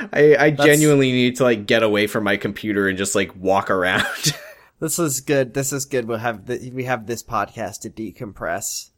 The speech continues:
Speaker 1: Yeah, and we're recording this episode early, so we're not gonna have to podcast again for another week and a few days.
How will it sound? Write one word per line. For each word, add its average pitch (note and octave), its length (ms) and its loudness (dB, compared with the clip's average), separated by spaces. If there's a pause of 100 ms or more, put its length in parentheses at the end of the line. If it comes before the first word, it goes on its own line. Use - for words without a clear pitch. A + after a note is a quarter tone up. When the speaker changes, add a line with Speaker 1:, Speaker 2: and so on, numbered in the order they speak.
(160)
Speaker 1:
Yeah, F2+ 400 2 (280)
and G#2+ 220 0
we're B2 160 4
recording C#3+ 380 4
this C3 120 0
episode B2+ 320 2
early, G#2 320 2
so F#2+ 220 0
we're G2 60 0
not G2+ 160 0
gonna G#2 140 -2
have G#2 120 -2
to G#2 80 -6
podcast G2+ 540 -2
again G2+ 280 -2
for F2 220 -4
another F2+ 580 0
week G2 300 -4
and F#2 100 -2
a F2+ 40 -8
few G2 200 -8
days. F#2 440 -4